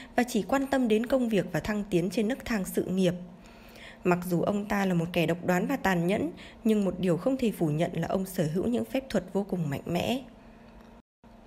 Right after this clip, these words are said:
Xếp thứ tám, Severus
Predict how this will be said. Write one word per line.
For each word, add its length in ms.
Xếp 220
thứ 160
tám, 420
Severus 760